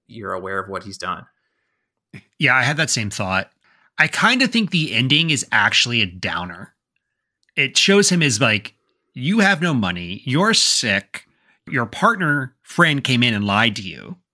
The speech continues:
Speaker 2: about, about having money to put on a new play. You're just thinking about going, keep going and doing more and more and more."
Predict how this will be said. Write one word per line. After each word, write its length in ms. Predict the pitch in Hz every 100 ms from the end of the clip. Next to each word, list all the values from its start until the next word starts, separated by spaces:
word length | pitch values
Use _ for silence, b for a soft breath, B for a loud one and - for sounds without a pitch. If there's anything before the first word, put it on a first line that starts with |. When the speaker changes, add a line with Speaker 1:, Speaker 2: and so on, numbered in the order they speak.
| _
Speaker 2:
about, 340 | 120 107 104 101
about 200 | 110 110
having 280 | 117 110
money 180 | 110 107
to 80 | 101
put 120 | 101
on 180 | 101 92
a 40 |
new 120 | 90 85
play. 500 | - 107 90 92 - b b b b b _ _ _ _ -
You're 100 | 123
just 180 | 127 -
thinking 180 | 143 147
about 220 | 139 117
going, 540 | 131 123 120 120 110 _ _ -
keep 160 | 135 113
going 500 | 139 123 123 120 - _ -
and 100 | 127
doing 180 | 120 117
more 180 | 117 113
and 80 |
more 120 | 110 107
and 100 | 101
more." 340 | 95 92